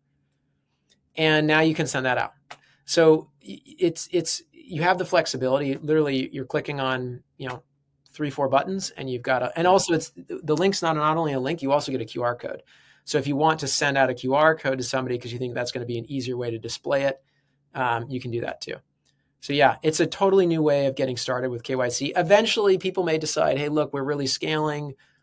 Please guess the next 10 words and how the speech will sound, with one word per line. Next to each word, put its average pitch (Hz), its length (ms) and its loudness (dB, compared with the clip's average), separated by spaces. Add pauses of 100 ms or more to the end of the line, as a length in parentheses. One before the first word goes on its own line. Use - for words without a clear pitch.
(100)
We're 143 100 -4
launching 135 360 -2
mobile 127 240 0
apps. 165 360 6
We 139 60 -6
wanna 131 200 -2
move 127 280 -2
to 127 200 -4
a 117 120 -2
deep, 131 300 -4